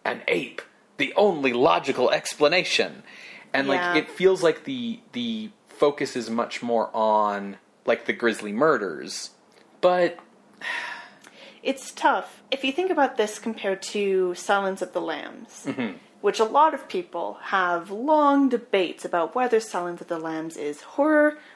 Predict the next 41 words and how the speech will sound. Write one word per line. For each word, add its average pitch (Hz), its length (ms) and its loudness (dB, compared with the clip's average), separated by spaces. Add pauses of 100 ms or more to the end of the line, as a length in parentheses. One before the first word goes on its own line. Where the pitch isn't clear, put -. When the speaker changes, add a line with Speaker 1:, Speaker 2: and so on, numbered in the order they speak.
(100)
Speaker 2:
or 208 140 -2
thriller. 156 640 -4 (140)
Speaker 1:
Right. 101 260 0 (140)
And 139 100 -2
I, 170 260 0 (140)
I 147 140 2
consider 110 380 -4
it - 20 -8
to 90 60 -10
be 87 100 -18
thriller. - 480 0 (340)
Speaker 2:
Yeah. - 420 2 (380)
And 226 100 -2
I 226 40 -2
think 269 260 0
your 269 100 2
point 247 300 -4
about, 208 340 0
like, 180 420 -6 (360)
you're 190 120 -4
solving 226 480 2
the 214 80 -6
crime 190 500 -2
along 180 640 -4
with 170 500 -2 (280)
the 165 360 4 (360)
protagonist. - 720 -6
Speaker 1:
Mm-hmm. 202 240 -6 (360)
Speaker 2:
Um, 175 460 0 (240)
you - 120 -6
get 302 240 0
that - 240 -4
in 202 120 -6
Silence 170 380 -6
of 175 80 -12
the 170 80 -4
Lambs. - 580 -12
Speaker 1:
Mm-hmm. 208 180 -10 (240)
Speaker 2:
I - 20 -6
think 226 260 -4
you, 220 180 -4